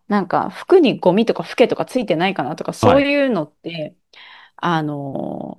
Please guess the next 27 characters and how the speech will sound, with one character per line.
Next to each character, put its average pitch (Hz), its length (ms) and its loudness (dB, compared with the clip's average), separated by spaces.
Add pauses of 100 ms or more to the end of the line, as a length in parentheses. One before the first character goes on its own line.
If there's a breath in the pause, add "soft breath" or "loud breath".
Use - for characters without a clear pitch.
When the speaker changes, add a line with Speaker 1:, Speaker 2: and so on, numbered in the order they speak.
(120)
Speaker 1:
意 233 140 4
外 427 280 4 (100)
と 427 320 6
人 - 300 2
は 262 440 4
見 240 180 0
て 190 400 0
な 269 200 2
い 214 100 0
よ 180 220 0
う 170 60 -2
で - 180 -4
見 196 240 -2
て 233 100 6
る 147 100 2
ん 104 40 -6
で 80 80 -6
す - 80 -16
よ 110 80 -10
ね。 - 120 0
Speaker 2:
見 - 60 -2
て 82 60 -2
ま 78 80 0
す - 100 -6
ね。 135 220 2 (840)
Speaker 1:
う 190 60 2
ん。 190 360 2